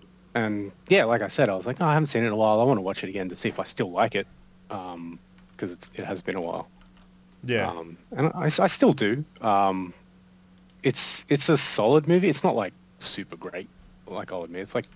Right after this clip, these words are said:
Speaker 1: you know, a seven out of ten movie. Um, but I think I, I like a lot of the, the, the imagery,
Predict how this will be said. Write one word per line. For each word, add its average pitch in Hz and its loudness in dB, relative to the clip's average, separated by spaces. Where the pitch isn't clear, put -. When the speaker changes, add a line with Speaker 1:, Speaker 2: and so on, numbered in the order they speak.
Speaker 1:
you 104 -6
know, 82 -10
a - -10
seven 87 -6
out 82 -12
of 82 -14
ten 87 -10
movie. 85 -12
Um, 85 -4
but 101 2
I 123 0
think 220 4
I, 196 6
I 117 2
like 117 4
a 135 4
lot 120 6
of 110 2
the, 90 -4
the, 85 -6
the 92 -2
imagery, 113 0